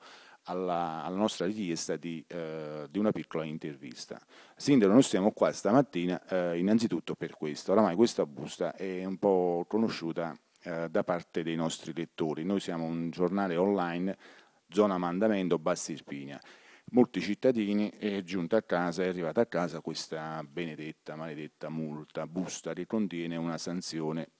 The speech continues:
una sanzione pecuniaria, proprio in violazione del codice della strada circa la, circa la velocità, per quanto riguarda un tratto di strada, eh, proprio del comune di Comiziano, dove è installato un autovelox. Quindi siamo qua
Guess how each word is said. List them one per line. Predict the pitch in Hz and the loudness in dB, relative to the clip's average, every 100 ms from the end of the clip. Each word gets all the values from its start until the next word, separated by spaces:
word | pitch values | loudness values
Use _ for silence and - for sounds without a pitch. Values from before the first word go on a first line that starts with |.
| - - | -18 -16
una | 90 85 | -12 -8
sanzione | 90 101 - 87 80 | -4 -4 -4 -6 -6
pecuniaria, | - 101 85 78 73 73 76 | -4 -4 -4 -10 -10 -14 -8
proprio | - 110 98 | 2 4 4
in | |
violazione | 87 104 107 - 80 80 | 4 4 4 -2 -4 -4
del | 76 76 76 76 73 | -8 -10 -8 -10 -6
codice | 87 78 82 | -4 -4 -4
della | 90 123 | -2 -2
strada | - 90 82 80 | -2 -4 -4 -6
circa | - 95 - 85 | -10 -10 -8 -6
la, | 82 - - - - - - | -6 -8 -14 -20 -20 -20 -12
circa | 113 - | -10 -6
la | 90 | 0
velocità, | 92 113 139 117 98 - - - _ _ _ _ | 2 2 2 0 0 -6 -20 -20 _ _ _ _
per | - 107 | -6 -4
quanto | 107 104 | -2 0
riguarda | 123 120 101 90 | 2 4 2 0
un | 92 | -4
tratto | 98 110 - | -2 -2 -4
di | 85 | -8
strada, | 98 - 95 85 92 113 - _ - | -8 -4 -4 -2 -2 -4 -4 _ -10
eh, | 92 92 87 82 | -6 -4 -4 -4
proprio | - 107 | 0 0
del | 95 87 | 0 -4
comune | 92 95 92 | -2 -2 -2
di | 78 80 78 | -4 -10 -12
Comiziano, | - 95 131 - 104 95 95 101 104 - - | -4 0 0 0 -2 -2 -2 -4 -6 -10 -12
dove | 107 120 | 6 8
è | 95 | 8
installato | 87 135 104 90 90 | 2 2 2 0 0
un | 90 | -2
autovelox. | 87 78 82 78 78 76 - - | -2 -4 -6 -6 -6 -8 -10 -8
Quindi | - 123 95 | 2 2 2
siamo | - 123 139 | 0 4 4
qua | - 90 | 2 -4